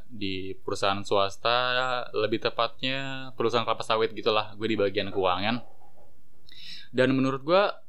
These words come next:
nggak ada yang salah sih dengan perusahaan gue, semuanya baik-baik aja, semuanya berjalan dengan lancar, ya nggak ada yang aneh-aneh gitu. Tapi gue pribadi kayak ngerasanya,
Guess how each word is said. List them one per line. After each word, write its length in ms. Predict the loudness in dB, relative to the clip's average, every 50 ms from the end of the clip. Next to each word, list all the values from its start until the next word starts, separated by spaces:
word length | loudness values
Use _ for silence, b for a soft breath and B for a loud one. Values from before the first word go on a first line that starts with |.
| -12 -10 -10 -10 -10 -8 -4 0
nggak 140 | 4 4 4 6
ada 80 | 6 4 2
yang 80 | 2
salah 320 | 4 4 4 4 4 2 2
sih 80 | 0
dengan 240 | -2 -2 -2 -2 -4
perusahaan 320 | -6 -8 -4 -2 -2 -2 0
gue, 160 | 0 -2 -2
semuanya 400 | 0 0 0 0 0 0 0 2
baik-baik 320 | 2 2 2 2 2 2
aja, 400 | 2 2 2 4 4 4 4 4
semuanya 480 | 2 -2 -4 -6 -4 -4 -4 -4 -2 -2
berjalan 320 | 0 2 2 0 0 -2
dengan 100 | -2 -2 0
lancar, 400 | 0 0 0 0 2 2 2 2 0 -4 -6 -6 -6 -6 -6 -4
ya 240 | 0 4 4 4 4 4 2
nggak 240 | 0 0 2 2 2 2 2
ada 120 | 2 2
yang 160 | 2 2 0 0
aneh-aneh 520 | 0 0 0 0 0 0 0 0 -2 -4 -4
gitu. 220 | -4 -6 -6 -6 -6 -6 -6 -6 -6 -6 -6 b b b b b b b -6 -6 -6 -6 -6 -6 -4
Tapi 240 | 0 0 2 2 2
gue 160 | 4 4 4
pribadi 400 | 4 4 4 4 4 4 4 4
kayak 560 | 4 6 6 6 6 6 4 4 2 0 -2 -6 -8 -8 -8 -8 -8 -8 -8 -6 -4
ngerasanya, 720 | 0 2 2 4 4 2 2 2 2 0 0 -2 -4 -4